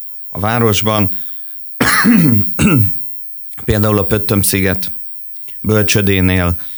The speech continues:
ö, augusztus végén készült el a bölcsöde teljes festése, akkor szeptember elején új öntött gumiburkolat került kihelyezésbe az udvaron,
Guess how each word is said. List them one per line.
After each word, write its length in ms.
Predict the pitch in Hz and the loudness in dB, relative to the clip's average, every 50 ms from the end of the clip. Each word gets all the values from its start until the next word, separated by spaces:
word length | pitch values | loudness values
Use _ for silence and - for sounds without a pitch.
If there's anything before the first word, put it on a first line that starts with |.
| _ _ _ _ _ _ _ | _ _ _ _ _ _ _
ö, 600 | - - 95 87 87 87 85 85 87 87 85 87 85 - - - | -4 -2 -2 0 0 0 0 0 0 -2 -2 -2 -4 -4 -6 -4
augusztus 540 | - 113 107 101 104 104 104 - 101 98 - | -4 -4 -2 0 0 0 0 -2 -2 -2 0
végén 380 | 98 98 95 87 92 95 92 | 0 0 0 0 0 -2 -2
készült 540 | 95 - 95 92 90 - - 95 92 90 - | -2 -2 -2 -2 0 -2 0 -2 -2 -2 -2
el 300 | 92 92 92 90 95 - - - _ | -4 -4 -4 -4 -6 -8 -10 -18 _
a 100 | _ - | _ -6
bölcsöde 440 | 95 101 101 95 - 95 92 90 92 | -2 -2 -2 0 0 -2 -2 -2 -2
teljes 380 | 92 - 87 85 - - - - | -2 -4 -4 -4 -4 -6 -6 -4
festése, 800 | - 110 117 - - - 104 98 95 - - 95 90 87 90 - - _ _ _ - - - - - _ - - - | -2 -2 -2 -2 0 0 0 0 0 0 -2 -2 -2 -2 -4 -4 -8 _ _ _ -20 -20 -20 -20 -20 _ -20 -20 -14
akkor 640 | - - 98 95 92 - - 90 90 92 92 92 92 | -8 -6 -4 -4 -6 -6 -4 -2 -2 0 0 -2 -2
szeptember 580 | - - 113 104 98 - 104 101 98 95 98 95 | -2 -2 -2 -2 -2 -2 -2 0 0 0 0 0
elején 380 | 98 98 98 98 95 95 92 | 0 0 0 0 0 0 0
új 200 | 95 95 98 95 | 0 0 2 0
öntött 360 | 95 98 98 95 - 101 95 95 | 2 0 0 0 -2 -2 -2 -2
gumiburkolat 1040 | 98 104 107 104 98 92 98 104 98 98 - 104 101 98 95 95 95 - - - - - - _ _ _ | 0 2 2 2 2 2 0 0 -2 -2 -2 -4 -2 -2 -2 -4 -6 -8 -14 -16 -20 -20 -20 _ _ _
került 340 | - 104 98 98 98 92 | -6 -4 -2 -2 -2 -2
kihelyezésbe 920 | - - 104 101 98 98 95 92 90 92 98 95 90 87 92 95 95 92 92 | -2 -2 -2 0 0 0 0 0 0 0 0 0 0 0 -2 -2 0 0 -2
az 240 | 92 90 92 - - | -2 -4 -6 -4 -4
udvaron, 540 | 110 101 95 98 98 95 95 98 95 95 | -4 -2 -2 -2 -2 -2 -2 -2 -2 -2